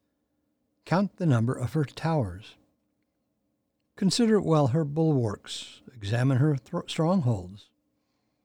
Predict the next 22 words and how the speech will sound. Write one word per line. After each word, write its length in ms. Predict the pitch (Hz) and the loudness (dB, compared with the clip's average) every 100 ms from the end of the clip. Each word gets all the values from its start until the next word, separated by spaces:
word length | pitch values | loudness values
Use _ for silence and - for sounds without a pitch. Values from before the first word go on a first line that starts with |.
| _ _ - | _ _ -16
that 200 | 120 - | -10 0
you 120 | 139 | 4
may 160 | 131 127 | 4 2
tell 300 | - 143 123 | 0 0 2
those 300 | 147 127 - | 2 2 -2
who 100 | 151 | -4
come 220 | 151 135 | -2 -2
after. 400 | 135 - - 98 _ _ _ _ _ _ _ _ _ _ _ _ _ _ _ _ - | -2 -4 -14 -20 _ _ _ _ _ _ _ _ _ _ _ _ _ _ _ _ -4
This 220 | 170 - | -2 -2
God 340 | 127 110 120 - | 0 0 0 -2
is 120 | 127 | -2
our 240 | 139 135 151 | 2 0 2
God 300 | 131 147 135 | 2 2 0
forever 480 | - - 139 160 | -4 -2 0 0
and 140 | 156 143 | 0 0
ever. 320 | 175 165 87 _ _ _ _ _ _ _ _ _ _ | -2 -6 -12 _ _ _ _ _ _ _ _ _ _
He 80 | 165 | -2
shall 180 | 135 131 | 2 4
be 180 | 131 143 | 4 2
our 200 | 131 139 | 0 0
guide 480 | 131 139 104 101 - | 0 0 -2 -6 -8
forevermore. 800 | 143 113 117 120 123 110 95 | -6 -2 -2 0 -2 -2 -8